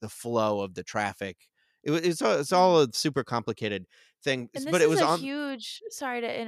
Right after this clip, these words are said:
Speaker 1: Oh,
Speaker 2: interrupt,
Speaker 1: yeah.
Speaker 2: um,
Speaker 1: No, no.
Speaker 2: but
Speaker 1: It
Speaker 2: if,
Speaker 1: holds
Speaker 2: if you
Speaker 1: five thousand
Speaker 2: wanna just
Speaker 1: people. The stadium was massive.
Speaker 2: Yeah, it wasn't, like, a little stunt show. It was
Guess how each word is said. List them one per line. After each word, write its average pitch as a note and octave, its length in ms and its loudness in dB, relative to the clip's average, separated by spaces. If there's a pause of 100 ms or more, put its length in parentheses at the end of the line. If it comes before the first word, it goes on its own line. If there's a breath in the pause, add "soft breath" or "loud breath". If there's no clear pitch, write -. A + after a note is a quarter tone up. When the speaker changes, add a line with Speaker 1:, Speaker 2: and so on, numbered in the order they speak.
(140)
Speaker 1:
Oh, D3 120 6
Speaker 2:
interrupt, - 0 -
Speaker 1:
yeah. C3+ 240 2
Speaker 2:
um, - 20 -10
Speaker 1:
No, D#3+ 220 4
no. C#3 260 4
Speaker 2:
but - 0 -
Speaker 1:
It E3+ 140 6
Speaker 2:
if, - 0 -
Speaker 1:
holds F#3+ 240 2
Speaker 2:
if E3 160 6
you - 0 -
Speaker 1:
five D3 40 -8
thousand D3 300 2
Speaker 2:
wanna E4+ 40 -6
just G2 240 -2
Speaker 1:
people. - 0 -
The G2 100 -6
stadium C3 360 -2
was G2 140 -10
massive. G2+ 580 -8
Speaker 2:
Yeah, A#3 600 -6
it D4 180 0
wasn't, D#4 220 -6
like, C#4+ 200 -4
a C4+ 80 2
little C#4 380 0
stunt B3+ 320 -6
show. A3 300 -4
It A3+ 160 2
was D#4 240 -6